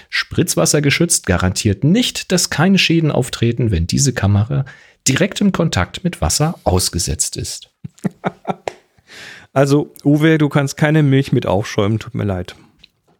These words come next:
Speaker 1: Einmal vielleicht. Wenn sie lang genug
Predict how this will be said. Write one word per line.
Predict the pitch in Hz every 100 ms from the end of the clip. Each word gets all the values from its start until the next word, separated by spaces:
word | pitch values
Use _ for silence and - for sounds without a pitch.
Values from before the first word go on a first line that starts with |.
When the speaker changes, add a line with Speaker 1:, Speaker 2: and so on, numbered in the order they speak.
| _
Speaker 1:
Einmal | 123 123 151 110 87
vielleicht. | 87 82 82 80 - - _ _ _ _ _ _ _ _ _ _ _ _
Wenn | - - 80 92
sie | 110 127
lang | 113 85 92
genug | 110 139 139